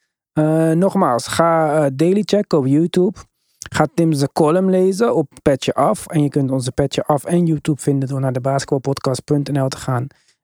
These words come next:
En dan, eh, te kiezen voor kijk op YouTube en luister op Petje Af respectievelijk. Beide zijn gratis om te kijken of te lezen. Dus, eh, dat moet je er niet van weerhouden.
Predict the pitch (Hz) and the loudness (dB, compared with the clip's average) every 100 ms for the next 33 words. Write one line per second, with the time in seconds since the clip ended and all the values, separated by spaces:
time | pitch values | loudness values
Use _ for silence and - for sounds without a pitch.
0 | _ 127 127 123 117 113 113 117 117 - | _ -2 0 0 -2 -4 -4 -6 -8 -10
1 | - 127 123 113 120 117 - 113 117 - | -8 -4 -2 -2 -2 -2 -2 -2 -2 -4
2 | - 127 - 123 123 - 123 - 123 117 | -6 -6 -4 -4 -2 -4 -6 -6 -6 -2
3 | 117 - 120 - 120 - - 127 - 117 | -4 -4 -10 -6 -4 -4 -4 -4 -4 -8
4 | - 123 - 151 160 156 - - _ _ | -6 -6 -2 0 0 0 -2 -12 _ _
5 | - 147 175 175 165 135 143 147 143 - | -2 2 2 2 0 0 0 0 -2 -2
6 | 143 127 - 143 147 - 139 - 139 165 | -2 -2 -2 0 0 -4 -6 -2 0 2
7 | 185 170 170 - - - _ - 135 131 | 2 2 0 -4 -18 -20 _ -4 -2 -2
8 | - 135 131 123 139 127 135 131 143 - | -2 -2 -2 -2 -4 -8 -6 -4 -2 -2
9 | 135 139 135 139 147 165 208 | -2 0 0 2 2 2 0